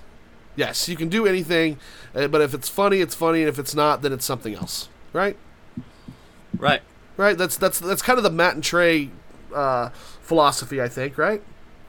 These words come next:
Speaker 2: Well, here's the thing. Okay, so with comedy, here's what I think.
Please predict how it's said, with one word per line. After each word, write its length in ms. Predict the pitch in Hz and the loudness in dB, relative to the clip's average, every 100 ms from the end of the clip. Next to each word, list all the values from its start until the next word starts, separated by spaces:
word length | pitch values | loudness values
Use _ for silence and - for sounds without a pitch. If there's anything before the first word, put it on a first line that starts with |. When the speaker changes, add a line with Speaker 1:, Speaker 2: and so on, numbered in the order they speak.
| - - - - - - - - | -20 -20 -20 -20 -20 -20 -18 0
Speaker 2:
Well, 120 | 240 | 2
here's 200 | 262 254 | 4 2
the 80 | 220 | 0
thing. 200 | 208 180 | 2 2
Okay, 200 | 165 147 | 2 -2
so 120 | 160 | -2
with 180 | 165 175 | -2 0
comedy, 360 | 160 156 151 143 | 2 2 0 -4
here's 220 | 143 131 | -4 -4
what 80 | 113 | -4
I 60 | |
think. 240 | 101 82 | -6 -10